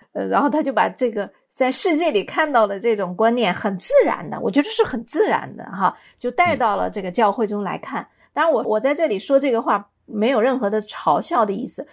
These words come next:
我就在想，呃，真的是我们成为基督徒，我们要有很长的受教育的时间，包括我们要把一些专业术语给它辨析出来哈，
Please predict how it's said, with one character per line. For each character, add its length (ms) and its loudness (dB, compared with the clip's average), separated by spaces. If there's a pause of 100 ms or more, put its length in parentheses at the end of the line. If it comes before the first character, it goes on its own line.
(160)
我 100 0
就 160 0
在 160 2
想， 240 -2 (300)
呃， 280 -10
真 260 -4
的 120 2
是 280 -2
我 160 -2
们 240 -6
成 160 -2
为 100 4
基 140 -2
督 160 -4
徒， 200 -8
我 140 -4
们 180 -6 (380)
要 160 0
有 140 0
很 180 -6
长 240 -2
的 80 0
受 180 -2
教 320 0
育 160 -4
的 140 -4
时 180 -6
间， 260 -2 (220)
包 160 2
括 300 -2 (160)
我 140 0
们 240 -2
要 160 2
把 260 -2
一 100 0
些 140 0
专 260 0
业 160 -2
术 300 -2
语 140 0
给 100 -2
它 100 -2
辨 300 2
析 240 -2
出 220 -2
来 200 2
哈， 160 -2